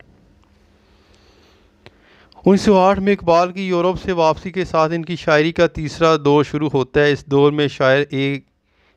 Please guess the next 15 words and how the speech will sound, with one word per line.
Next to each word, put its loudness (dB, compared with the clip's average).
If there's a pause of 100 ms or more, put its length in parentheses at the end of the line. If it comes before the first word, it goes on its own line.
(120)
पैगंबर 2 (720)
का 2
रूप -4
धार 0
लेता -4
है। 0
इसकी -10 (1300)
यास 4
उम्मीद -6 (160)
बदल 2
जाती -2
है, -2
शकूक 0
और 2
जन 0